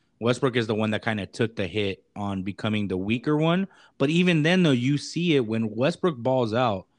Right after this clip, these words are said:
he's a triple-double king. You know what I mean? Like, he can play ball.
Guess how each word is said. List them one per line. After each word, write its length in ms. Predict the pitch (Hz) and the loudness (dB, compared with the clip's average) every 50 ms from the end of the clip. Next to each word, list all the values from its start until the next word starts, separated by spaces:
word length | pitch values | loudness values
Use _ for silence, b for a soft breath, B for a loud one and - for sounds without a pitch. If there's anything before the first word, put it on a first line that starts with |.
| _ _ _ _ | _ _ _ _
he's 180 | - 139 139 131 | -4 -2 0 0
a 80 | 139 | 0
triple-double 600 | - - - 143 - 139 117 107 120 117 104 95 85 | 0 0 -2 0 0 0 -2 0 0 -2 -2 -4 -8
king. 360 | - - 131 120 98 85 85 _ _ _ _ _ _ - | -6 -4 -2 -2 -2 -4 -8 _ _ _ _ _ _ -6
You 80 | 113 | -4
know 120 | 107 113 113 | 0 0 2
what 100 | 113 110 | 2 2
I 60 | 107 | 0
mean? 180 | 110 120 127 123 | 0 0 0 0
Like, 180 | 113 104 101 - | 0 -2 -4 -4
he 140 | - 160 | -4 -4
can 200 | 156 - 131 104 | -2 -2 -4 -4
play 260 | 87 - 113 131 127 113 | -4 -2 -2 0 0 0
ball. 320 | 98 98 113 120 110 101 | 0 0 0 0 0 0